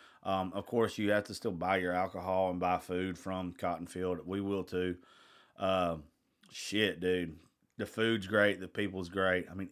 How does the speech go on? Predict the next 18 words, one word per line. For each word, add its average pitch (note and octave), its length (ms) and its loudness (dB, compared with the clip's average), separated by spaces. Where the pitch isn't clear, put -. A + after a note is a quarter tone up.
everything F2 1000 -6
is F#2+ 680 -2
great E2+ 440 -2
there. E2 360 -6
And G2+ 220 0
I'm A2 200 6
not G#2 220 2
just F#2 180 -6
saying E2+ 300 -2
that. D#2+ 260 -8
Like, F#2 180 -8
it G#2 120 -2
really F#2+ 440 -2
is F2+ 140 -2
a E2 40 -10
good E2 200 -6
fucking D#2+ 300 -8
time. D2+ 300 -12